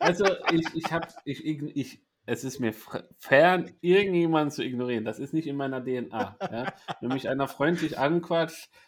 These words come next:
reagiere ich immer, aber in dem Fall hab ich's einfach überhört. Also, ich bin da, ich, äh, ich hab kein peripheres Hören und kein peripheres Sehen. Also, jeder, der mich irgendwie in London irgendwie angequatscht hat und ich hab ihn ignoriert,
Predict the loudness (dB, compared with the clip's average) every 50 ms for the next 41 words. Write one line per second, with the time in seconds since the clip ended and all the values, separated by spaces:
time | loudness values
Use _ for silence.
0 | _ _ _ _ -2 0 0 2 0 0 0 0 0 0 0 0 0 0 2 2
1 | 2 2 2 0 0 0 0 -2 -2 -2 0 0 2 2 2 0 -2 -4 -4 -8
2 | -8 -6 -6 -6 -4 0 0 2 2 0 -4 -8 -6 -4 -2 -2 0 0 -2 -2
3 | -2 -4 -6 -6 -8 -8 -8 -6 -2 2 2 2 2 0 -2 _ _ _ -20 -20
4 | _ _ _ _ -8 -8 -8 -6 -6 -4 -4 -2 -2 0 -2 -2 -4 -4 -8 -12
5 | -6 -4 -2 -2 -2 -2 -4 -4 -4 -4 -2 -2 -4 -2 -2 -6 -6 -2 -2 -2
6 | 0 -2 -4 -2 0 2 2 2 2 2 0 -2 -2 -2 -4 -4 -4 -4 -4 -4
7 | -4 -2 -4 -4 -4 -6 -8 -8 -8 -6 -6 -6 -8 -6 -4 -4 -4 -2 -2 -4
8 | -4 -4 -4 -2 0 0 0 0 -2 -4 -6 -8 -8 -8 -8 -6 -6 -6 -6 -4
9 | -4 -4 -4 -4 -2 -2 -2 -2 -2 -4 -8 -14 _ _ _ _ _ _ _ _
10 | _ _ _ _ _ 0 2 2 2 2 2 2 0 2 2 0 0 0 -2 -2
11 | 0 0 0 0 2 0 0 0 0 -4 -4 -2 -2 -2 -2 -2 -4 -4 -4 -2
12 | -2 0 0 2 4 4 4 2 0 -6 -20